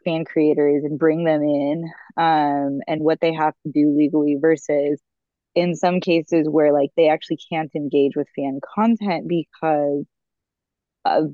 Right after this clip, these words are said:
the intellectual property of the fan content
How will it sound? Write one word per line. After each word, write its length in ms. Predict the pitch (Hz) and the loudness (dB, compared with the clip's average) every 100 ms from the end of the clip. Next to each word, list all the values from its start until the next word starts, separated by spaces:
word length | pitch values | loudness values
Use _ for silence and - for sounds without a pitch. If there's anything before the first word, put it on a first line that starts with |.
| 185 | -2
the 200 | 170 147 - | 2 2 2
intellectual 640 | 185 175 180 175 - 170 | 0 2 2 2 0 -2
property 840 | - - 196 180 156 151 147 147 _ _ _ _ _ - | -2 -4 -2 0 2 4 4 0 _ _ _ _ _ 0
of 200 | 190 160 | 0 0
the 120 | 165 - | -8 -4
fan 260 | 269 339 359 | -4 -2 -4
content 800 | - 185 151 - - 147 139 | -6 -4 -4 -6 -6 -4 -4